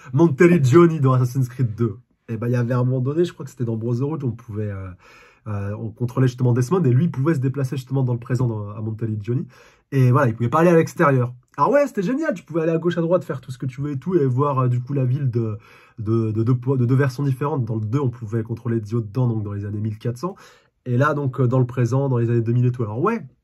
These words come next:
il y a des choses qui ont changé, tout ça et tout, mais c'est la même chose. Et entre un petit truc restreint et quelque chose d'immense,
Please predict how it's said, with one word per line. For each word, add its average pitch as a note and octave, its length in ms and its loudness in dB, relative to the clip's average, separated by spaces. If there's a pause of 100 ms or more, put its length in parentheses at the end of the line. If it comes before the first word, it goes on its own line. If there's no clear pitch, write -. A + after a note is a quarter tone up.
il A2+ 60 -10
y - 20 -6
a G#2+ 40 -8
des G#2 40 -10
choses B2 160 -4
qui - 80 -12
ont A#2 40 -2
changé, A#2+ 280 -2
tout B2 60 -6
ça - 140 -8
et A#2 60 -4
tout, G3+ 140 -6
mais F#3+ 400 -6
c'est C3+ 160 -14
la D#3 100 -4
même F3 120 0
chose. E3+ 320 -6
Et B2 180 -2
entre B2+ 460 -2 (1080)
un F#3+ 140 6
petit E3+ 240 -2
truc G3 240 2
restreint G#3+ 680 4
et D3+ 120 0
quelque E3 200 0
chose E3 280 2
d'immense, G#3+ 720 0